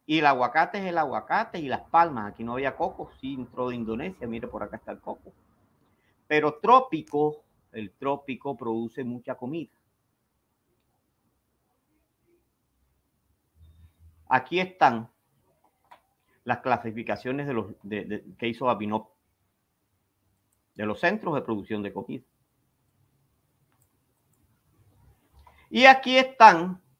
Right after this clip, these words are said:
muchos de los productos que se llevaron por Europa. Los granos, la leguminosa, el maíz, los frijoles, las habas.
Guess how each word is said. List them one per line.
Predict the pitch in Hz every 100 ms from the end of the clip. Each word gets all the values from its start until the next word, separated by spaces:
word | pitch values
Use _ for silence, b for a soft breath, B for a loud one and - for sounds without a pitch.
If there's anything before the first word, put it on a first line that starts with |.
| _ _ _ 156
muchos | 190 277 277 254 240
de | 214
los | 190
productos | 180 170 180 226 220 - 143 -
que | 123
se | -
llevaron | 101 117 143 -
por | 165
Europa. | 139 113 - - _ _ _ _ _ _ _ _ _ _ _ _ _ _ _ _ _ _ _ _
Los | 113 131 123
granos, | 139 147 127 139 131
la | 120
leguminosa, | 117 110 110 113 127 139 127
el | 113
maíz, | 107 113 139 139 131
los | 113 113
frijoles, | 151 160 - 110 107 104
las | 107 104 - -
habas. | 160 151 123 92 -